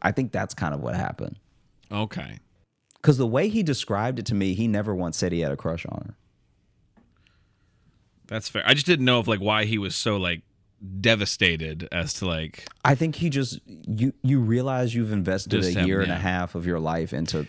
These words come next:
Speaker 1: someone who's clearly being,
Speaker 2: Yeah,
Speaker 1: like,
Speaker 2: no, that's
Speaker 1: weird.
Speaker 2: true. Yeah. Yeah. You realize you got tricked. You got tricked by the fake accent.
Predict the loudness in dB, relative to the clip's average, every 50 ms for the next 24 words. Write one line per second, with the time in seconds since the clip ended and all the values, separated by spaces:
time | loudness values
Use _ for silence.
0 | -6 -2 -2 -2 0 0 0 -2 -2 -2 -4 -8 -4 -2 0 0 0 0 0 -2
1 | -2 -4 -6 -2 0 2 2 4 4 4 4 4 4 4 4 2 2 0 -2 -2
2 | -2 -2 0 0 -2 -2 0 0 2 4 4 4 2 2 0 -4 -10 -16 -20 -20
3 | -20 -20 -20 _ _ _ _ _ _ _ _ _ _ _ _ _ -4 -2 0 0
4 | 0 0 -2 -4 -6 -12 -20 _ _ _ _ _ _ -20 _ _ _ -2 -2 -2
5 | -2 -2 -4 -6 -10 -14 _ _ _ _ _ _ _ _ _ _ _ _ 0 2
6 | 4 4 4 4 4 6 6 6 6 4 2 0 0 -2 -2 -4 -4 -2 0 4
7 | 4 6 6 6 4 2 2 2 2 2 2 2 2 2 2 2 2 2 2 2
8 | 4 2 0 0 -2 -4 -10 -10 -12 -16